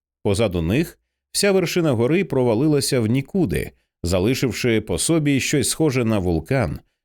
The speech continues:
з чорним мертвим кратером на стятій верхівці. "Ісусе, пане стрибучий!" пробурмотів Нік і тремтячою долонею втер собі лоба. Коли вони полетіли над західним схилом скелястих гір у бік Юти,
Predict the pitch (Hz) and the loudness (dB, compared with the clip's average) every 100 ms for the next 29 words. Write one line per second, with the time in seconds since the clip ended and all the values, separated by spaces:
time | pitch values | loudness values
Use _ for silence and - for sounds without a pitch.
0 | - - 185 170 165 143 95 110 117 110 | -14 -4 -2 0 2 2 2 0 0 -2
1 | 95 85 92 104 95 95 95 - 110 113 | -2 0 -2 0 0 0 -2 -2 -2 -2
2 | - 87 78 85 78 82 - 85 71 - | -2 -2 -2 -2 0 -2 -2 -4 -2 -6
3 | - - _ _ _ _ _ - 104 113 | -6 -12 _ _ _ _ _ -2 0 0
4 | 104 180 254 339 - 143 110 143 180 180 | 0 0 2 2 2 0 0 0 2 2
5 | 123 - 120 92 151 - 101 87 101 104 | 0 0 -2 0 0 0 -2 0 -2 0
6 | 101 98 107 95 123 170 - 104 113 98 | -2 0 0 2 2 0 0 -2 0 0
7 | 131 123 123 101 117 180 190 165 139 - | 0 0 0 0 2 2 2 2 0 0
8 | 127 107 - 90 90 87 69 - - _ | -2 0 -2 0 0 0 -2 -4 -8 _
9 | _ _ _ _ - 160 196 185 190 165 | _ _ _ _ -2 0 2 2 0 2
10 | 156 147 175 160 147 123 113 117 110 107 | 2 2 2 2 2 2 2 0 0 -2
11 | 98 107 113 95 95 85 - 143 107 92 | 0 0 -2 -2 0 -2 0 0 0 -2
12 | - 101 95 - 95 76 101 104 101 85 | -2 0 0 0 -2 0 0 -2 -2 -2
13 | 95 - - 90 123 185 80 65 | -2 -4 -8 -4 -2 -2 -4 -6